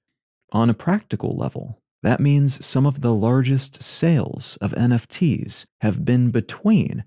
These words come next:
N F T enthusiasts who already hold a lot of these types of tokens, and in many cases either own, operate, or work for platforms that profit anytime N F Ts are minted or sold. So if I'm one of these people,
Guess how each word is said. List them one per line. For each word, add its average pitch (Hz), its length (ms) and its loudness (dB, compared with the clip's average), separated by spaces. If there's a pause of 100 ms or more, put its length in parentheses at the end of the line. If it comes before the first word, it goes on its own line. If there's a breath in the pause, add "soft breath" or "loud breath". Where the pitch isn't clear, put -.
(120)
N 120 120 4
F 135 160 0
T 131 320 0
enthusiasts 120 1080 0 (140)
who - 180 -2
already 139 400 4
hold 127 420 2
a 92 100 -4
lot 113 240 2
of 110 100 -2
these 107 200 0
types - 300 -4
of - 100 -12
tokens, - 640 -6 (340)
and 98 180 2
in 107 120 6
many 190 180 8
cases - 460 -4
either 107 340 2
own, 139 380 2
operate, 127 500 0
or 110 200 0
work 120 320 -2
for - 180 -2
platforms - 1000 -6 (160)
that - 220 -2
profit - 540 -2 (140)
anytime 127 560 2
N 117 140 2
F 110 100 -2
Ts 107 380 0
are 98 160 0
minted 87 440 -2
or 65 180 -4
sold. - 640 -4 (400)
So - 140 0
if 98 100 2
I'm 147 180 6
one 151 120 6
of 123 120 2
these 123 200 4
people, - 480 -2